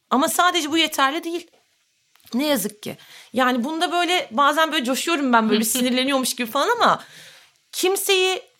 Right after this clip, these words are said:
Speaker 1: düşüncesinden dolayı yargılamıyorum ama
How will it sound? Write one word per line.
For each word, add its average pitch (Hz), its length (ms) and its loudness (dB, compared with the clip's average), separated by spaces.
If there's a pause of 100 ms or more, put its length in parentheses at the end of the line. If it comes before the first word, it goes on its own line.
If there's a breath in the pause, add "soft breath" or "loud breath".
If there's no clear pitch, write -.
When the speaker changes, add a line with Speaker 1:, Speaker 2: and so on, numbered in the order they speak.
(160)
Speaker 1:
düşüncesinden 359 720 -2
dolayı 359 220 0
yargılamıyorum 349 840 0 (140)
ama 330 240 0